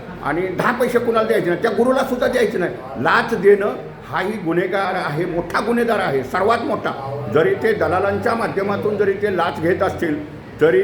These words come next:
त्यांचा मोठा गुन्हा आहे आणि लाच घेणं म्हणजे बी गुन्हा आहे. तर आता इथून पुढं प्रत्येकानं लक्षात घ्या, स्वतःची कामं स्वतः करायची,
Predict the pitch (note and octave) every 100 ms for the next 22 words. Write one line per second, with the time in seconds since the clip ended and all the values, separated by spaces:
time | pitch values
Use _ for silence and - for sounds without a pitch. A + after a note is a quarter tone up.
0 | A3 - - - F#3+ F#3+ - C#4 A3+ F3
1 | E3 A3 G#3 B2+ C#3+ E3 A#3 F3+ C3+ A#2
2 | - - - - - B2+ D#3 F#3+ F#3 F#3
3 | F3+ F3+ F#3+ C4 A3 A#3 A#3+ A#3+ B3 C4
4 | A#3 G#3 C4+ C4 F#3+ C3 - - - -
5 | - - A#3 - C#3+ - D#4+ G#3 D#3 B3
6 | B3+ A3 A3+ A#3+ G#3+ - G#4 A#3+ B3+ A#3
7 | F3+ - A#3 A#3 A3+ - - - - -
8 | - - - - - - G3+ G3+ A#3 G#3
9 | F3+ F#3+ G3 E3+ - G3 G3+ E3+ C#3+ C3+